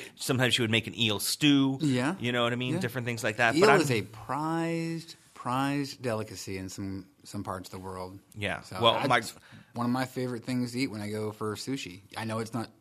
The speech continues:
Speaker 2: technically sushi 'cause it's usually smoked.
Speaker 1: Yeah.
Speaker 2: But it's my favorite thing.
Speaker 1: Yeah,
Speaker 2: Yeah.
Speaker 1: is, is
Speaker 2: Some
Speaker 1: eel.
Speaker 2: unagi.
Speaker 1: Yeah,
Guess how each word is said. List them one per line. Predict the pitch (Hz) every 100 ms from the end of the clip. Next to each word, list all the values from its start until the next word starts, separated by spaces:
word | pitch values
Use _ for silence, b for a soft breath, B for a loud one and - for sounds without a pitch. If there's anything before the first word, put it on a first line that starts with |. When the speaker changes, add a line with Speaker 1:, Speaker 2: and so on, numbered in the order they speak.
| _ _
Speaker 2:
technically | 95 113 - 104 98 - 98 95
sushi | 90 123 120 101 95
'cause | 101
it's | 92 - - - _
usually | - 113 92 92
smoked. | - - 113 98 92 - _ b
Speaker 1:
Yeah. | - 98 - - _ _
Speaker 2:
But | 120 113
it's | 117 113 -
my | 120
favorite | 117 117 117
thing. | 127 113 104 _ _
Speaker 1:
Yeah, | 98 95
Speaker 2:
Yeah. | 101 101
Speaker 1:
is, | 98 -
is | 101
Speaker 2:
Some | 113
Speaker 1:
eel. | 101 98
Speaker 2:
unagi. | 135 123 120 113 107 - _ _ _ _ -
Speaker 1:
Yeah, | 92